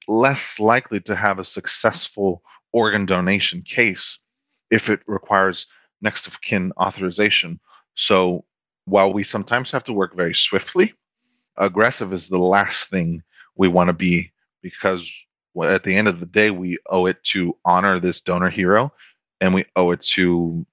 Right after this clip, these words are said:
right now, it's about one hundred eight thousand people on the national organ waiting list. So, frankly, we, sometimes we get called vultures. That's real. Uh, the claims are real. But that is the last thing we want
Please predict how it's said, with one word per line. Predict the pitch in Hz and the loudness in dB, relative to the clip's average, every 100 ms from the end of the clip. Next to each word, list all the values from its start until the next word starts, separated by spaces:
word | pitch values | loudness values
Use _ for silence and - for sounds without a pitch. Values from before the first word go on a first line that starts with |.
| _ _ | _ _
right | 95 90 | -2 2
now, | 90 90 | 2 0
it's | - | -2
about | 87 85 76 | 0 0 0
one | 90 | -4
hundred | 101 95 92 - | -2 -2 -2 -2
eight | 98 101 - | -2 -2 2
thousand | 95 90 95 95 90 | 2 2 0 -4 -4
people | 95 92 90 | -6 -6 -4
on | 90 | -2
the | 90 | 0
national | 90 90 - 92 82 | 0 0 -2 -4 -4
organ | 87 90 87 | -4 -4 -2
waiting | 82 85 90 | 0 2 2
list. | 87 87 - - - _ _ _ _ _ - | -2 -4 -8 -10 -18 _ _ _ _ _ -4
So, | - 117 113 113 | 0 0 -2 -4
frankly, | - 135 131 131 | 0 0 0 -2
we, | |
sometimes | 113 117 117 104 | -2 -2 -2 -2
we | 104 | 0
get | 107 | 0
called | - 110 95 | 2 0 0
vultures. | 87 90 - 69 - - _ _ | -2 -2 -2 -4 -6 -8 _ _
That's | - 101 - 92 | -2 -2 -2 -2
real. | 80 65 - _ _ | -2 -2 -10 _ _
Uh, | 92 85 | -4 -2
the | 82 | -4
claims | - 113 90 | -4 -2 -2
are | 85 | -4
real. | 65 78 - - - _ - | -6 -8 -10 -16 -18 _ -4
But | 92 85 - | -2 0 2
that | 101 | 2
is | 98 | 2
the | 101 | 0
last | 92 92 85 82 - | 2 4 2 -2 -6
thing | 92 85 | -4 -2
we | 87 | 0
want | 87 85 82 | 2 0 0